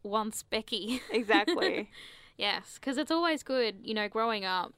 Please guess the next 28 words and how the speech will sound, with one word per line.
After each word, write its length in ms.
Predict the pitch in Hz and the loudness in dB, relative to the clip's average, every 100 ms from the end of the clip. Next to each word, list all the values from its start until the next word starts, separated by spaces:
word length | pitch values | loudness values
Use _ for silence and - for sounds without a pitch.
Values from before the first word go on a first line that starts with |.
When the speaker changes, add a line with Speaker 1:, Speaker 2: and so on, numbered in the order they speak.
| _ _ 196 | _ _ -6
Speaker 1:
um, 560 | 185 180 180 175 175 - | -4 -4 -6 -8 -14 -14
you 100 | 180 | -12
know, 280 | 175 180 - | -10 -10 -10
we 400 | 190 180 175 175 - | -8 -8 -8 -12 -12
were 160 | 180 - _ _ _ - | -14 -14 _ _ _ -12
born 300 | 175 175 202 | -12 -12 -14
with 140 | 202 | -12
our 80 | 196 | -12
disability. 460 | 190 196 185 190 220 | -12 -14 -12 -4 0
Speaker 2:
Mm. 300 | 262 196 269 - _ _ _ _ _ | 0 -2 -8 -14 _ _ _ _ _
Speaker 1:
Um, 560 | 190 180 180 175 180 185 _ _ - | -4 -2 -4 -8 -12 -18 _ _ -18
Speaker 2:
Mm. 100 | 269 | -8
Speaker 1:
so 540 | 202 185 180 175 175 190 _ _ _ _ _ _ - | -4 -4 -4 -6 -10 -14 _ _ _ _ _ _ -4
we 120 | 214 | -2
didn't 220 | 214 202 | -2 -4
really 220 | 202 196 | -4 -4
have 180 | 190 185 | -4 -6
any 140 | 196 185 | -6 -6
role 220 | 190 185 | -6 -6
models. 880 | 185 185 185 185 190 - - - - | -4 -4 -6 -8 -12 -14 -18 -20 -6
Speaker 2:
Yeah. 460 | 254 240 180 175 175 | 0 0 0 -6 -8
Speaker 1:
Um, 220 | 170 170 | -10 -12
we 100 | 185 | -12
didn't 200 | 185 170 | -12 -10
have 180 | - 180 | -8 -6
any 140 | 185 | -6
toys 560 | 185 - 180 175 180 - | -10 -8 -6 -6 -8 -10
that 220 | 185 175 | -8 -6